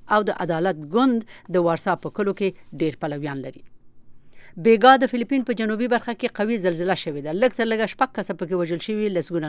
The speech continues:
نور زخمي شوي دي. چارواکي نن په ړنګو ودانیو کې د نورو زخمیانو او مړو د پیدا کولو هڅې کوي. زلزله د مانیلا د جنوب ختیځې برخې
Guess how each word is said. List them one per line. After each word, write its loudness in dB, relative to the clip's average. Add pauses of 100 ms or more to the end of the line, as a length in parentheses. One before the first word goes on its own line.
نور -4
زخمي -6
شوي -6
دي. -14 (460)
چارواکي 2
نن 0
په 0
ړنګو 2
ودانیو 2
کې -4
د 2
نورو 0
زخمیانو 0
او -6
مړو 0
د -4
پیدا -4 (100)
کولو 0
هڅې -12
کوي. -12 (600)
زلزله 4
د 4
مانیلا 4
د -2
جنوب -2
ختیځې -4
برخې -4